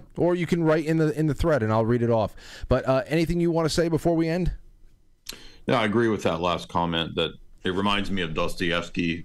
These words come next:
Speaker 2: He's very similar as a, as a writer. Um, not so much, he's not, obviously not a pulp writer, uh, but the human psychological depth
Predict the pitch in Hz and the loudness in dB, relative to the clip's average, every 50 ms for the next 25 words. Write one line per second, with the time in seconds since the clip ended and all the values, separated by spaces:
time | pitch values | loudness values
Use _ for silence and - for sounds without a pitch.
0 | - - 95 90 82 76 87 92 87 85 - - - 98 92 90 87 87 87 85 | -10 -6 -4 -4 -4 -2 -2 -4 -4 -2 -2 -2 -2 -2 -2 -2 -2 0 -2 -2
1 | - - - - 87 85 85 - 82 - 85 85 82 82 82 78 80 80 82 85 | -4 -6 -6 -4 -4 -4 -2 -4 -4 -2 -4 -4 -4 -4 -4 -2 -2 0 0 0
2 | 82 87 87 85 87 107 - - - 80 78 76 73 73 73 71 71 69 - - | 0 -2 -2 -4 -6 -10 -12 -10 -6 -4 -2 -2 -2 -2 -2 -4 -4 -6 -8 -12
3 | - - - - - - - - - _ _ _ 92 92 87 87 82 71 - - | -16 -18 -20 -20 -20 -20 -20 -20 -20 _ _ _ -4 -2 0 0 -2 -4 -6 -6
4 | - 95 85 82 80 76 - - - 87 73 85 87 78 73 82 80 78 80 78 | -4 -4 -2 -2 -4 -4 -4 -6 -6 -6 -4 -2 -2 -2 -2 -2 -2 -2 -4 -6
5 | - - 78 73 71 71 - - - 95 87 82 - - 85 76 73 73 71 69 | -6 -6 -6 -4 -4 -6 -8 -6 -4 -2 -2 -2 -4 -4 -4 -4 -2 -2 -4 -6
6 | 69 73 - - - - - - - - - - - - 80 78 78 73 73 76 | -8 -10 -14 -18 -20 -20 -20 -20 -20 -20 -20 -18 -10 -6 -4 -2 -2 -2 -4 -4
7 | 80 78 95 90 85 82 - - - - 85 80 95 90 85 82 80 78 76 73 | -4 -2 0 0 0 -2 -4 -10 -14 -12 -8 -4 -2 -2 0 -2 -2 -4 -6 -8
8 | - - - - - - _ _ _ _ _ _ _ _ - - 131 131 127 123 | -12 -16 -20 -20 -20 -20 _ _ _ _ _ _ _ _ -4 -2 0 2 2 2
9 | 117 107 101 98 90 - - 117 107 107 104 - 95 87 87 87 87 92 92 82 | 2 2 0 0 -2 -4 -2 -2 0 0 -2 -2 -4 -4 -2 -2 0 -2 -2 -4
10 | 90 78 78 76 78 76 80 80 73 71 71 - - - - - | -6 -6 -6 -6 -6 -4 -2 -2 -2 -2 -4 -6 -12 -18 -20 -20